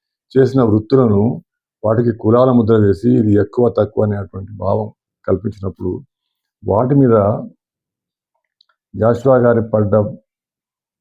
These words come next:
వారి బాధ, వారు వ్యక్తపరిచిన తీరు చాలా ఆలోచింపజేయడమే కాక బాధ కలిగిస్తది.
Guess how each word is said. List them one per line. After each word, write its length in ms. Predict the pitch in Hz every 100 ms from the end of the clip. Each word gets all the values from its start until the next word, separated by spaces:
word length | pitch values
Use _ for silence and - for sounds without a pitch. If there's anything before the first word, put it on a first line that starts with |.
| _ _ _ _ -
వారి 240 | 110 110 104 90
బాధ, 320 | 98 131 127 117 - - -
వారు 200 | 107 104
వ్యక్తపరిచిన 540 | 101 - 127 127 123 110
తీరు 520 | 110 113 113 101 - - _ _ _ _ _ _ _ _ -
చాలా 280 | 101 127 131 120 107 101 - - _ _ _ _ _ _ _ _ _ _ _ _ _ _ _ _ - 120
ఆలోచింపజేయడమే 720 | 123 139 143 135 127 123 120
కాక 200 | 117 123
బాధ 180 | 104 110
కలిగిస్తది. 540 | 110 98 95 - 90